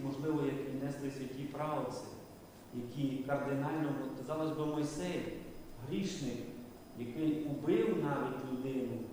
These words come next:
але Господь яку на нього місію поклав, правда?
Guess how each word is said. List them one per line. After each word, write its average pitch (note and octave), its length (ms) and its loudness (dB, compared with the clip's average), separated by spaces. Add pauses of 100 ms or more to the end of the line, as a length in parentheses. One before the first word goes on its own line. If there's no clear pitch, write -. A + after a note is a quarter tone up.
(340)
але B2 240 -2
Господь E3 460 0
яку F3+ 280 0
на F3 60 2
нього D3+ 260 2
місію D3 520 2
поклав, A#2 480 -2
правда? - 320 -4